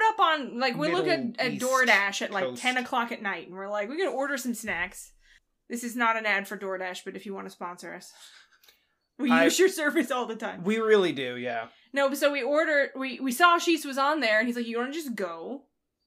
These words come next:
Speaker 1: So we
Speaker 2: 'Cause
Speaker 1: wa-
Speaker 2: it's literally, like, around the corner.
Speaker 1: So we got in the car, put the dogs in the car, because, like,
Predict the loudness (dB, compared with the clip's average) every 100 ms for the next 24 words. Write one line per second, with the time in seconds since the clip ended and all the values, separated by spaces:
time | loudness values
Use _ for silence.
0 | _ -8 4 4 4 0 0 4 4 6
1 | 4 4 6 6 4 0 -6 -8 -10 -18
2 | _ -6 0 4 4 4 2 4 6 4
3 | 0 -6 2 2 2 -2 -6 -6 -4 -4
4 | -6 -8 -8 -8 -8 -12